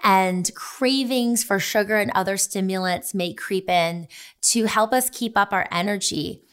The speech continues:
which can get very sluggish with all the directed energy into our digestive tracts over other functions upon eating a very heavy, um, very big lunch.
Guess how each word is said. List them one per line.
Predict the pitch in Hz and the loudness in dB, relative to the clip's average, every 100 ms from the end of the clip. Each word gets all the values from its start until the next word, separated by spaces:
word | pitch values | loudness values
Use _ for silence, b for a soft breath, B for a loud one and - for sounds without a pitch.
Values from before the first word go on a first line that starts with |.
| b b | b b
which | 233 254 254 254 - - - - | 2 4 4 2 -4 -4 -14 -10
can | - 247 | 2 4
get | 262 254 - | 6 4 2
very | 233 247 254 | -2 0 0
sluggish | - - 196 190 196 196 190 - | 0 0 2 2 2 -2 -2 -4
with | 190 - | -8 0
all | 202 190 196 | 2 4 2
the | 202 | -4
directed | 190 180 175 - 190 | -4 -2 -2 -6 -8
energy | 175 175 175 170 180 170 165 B B 214 | -6 -6 -6 -8 -8 -8 -10 B B 2
into | 226 226 - 208 | 2 2 -2 0
our | 180 175 170 | 2 2 0
digestive | 175 160 185 170 - - 170 | -6 -6 -4 -2 -2 -6 -12
tracts | - - - - - - - | 0 2 2 -2 -4 -4 -2
over | 185 175 170 - | -2 -2 -4 -4
other | 165 156 - | -4 -6 -6
functions | - 160 - 170 156 151 - B B - | -4 -4 -4 -6 -6 -6 -6 B B -14
upon | - - 202 208 202 | -8 2 4 4 2
eating | 180 170 | -4 -4
a | 151 | -4
very | 175 160 | -4 -6
heavy, | - - 175 156 160 160 156 B B B - | -8 -4 -2 -2 -6 -8 -10 B B B -10
um, | 156 156 151 202 - | -6 -4 -6 -8 -10
very | 185 190 175 160 | -2 0 0 -2
big | 151 190 160 156 | -2 -2 -2 -2
lunch. | 139 - - - - | 0 0 -2 -8 -8